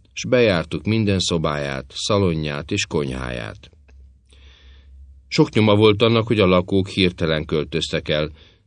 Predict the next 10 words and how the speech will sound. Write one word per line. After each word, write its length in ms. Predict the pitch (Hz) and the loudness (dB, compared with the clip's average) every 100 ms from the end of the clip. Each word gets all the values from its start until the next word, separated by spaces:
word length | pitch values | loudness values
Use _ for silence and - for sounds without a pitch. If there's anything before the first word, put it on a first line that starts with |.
| _ | _
s 120 | - | -6
a 60 | 143 | 0
nagy 160 | 139 | 0
sietségben 680 | 107 135 113 113 127 107 117 | 2 2 2 4 2 2 2
nem 120 | 113 | 2
is 160 | 101 - | 2 0
vittek 340 | 95 - 95 | -4 -2 0
el 80 | 98 | 2
magukkal 460 | 95 92 92 - 90 | 2 0 -2 -2 0
mindent. 580 | 90 80 71 67 57 | 0 0 -4 -6 -8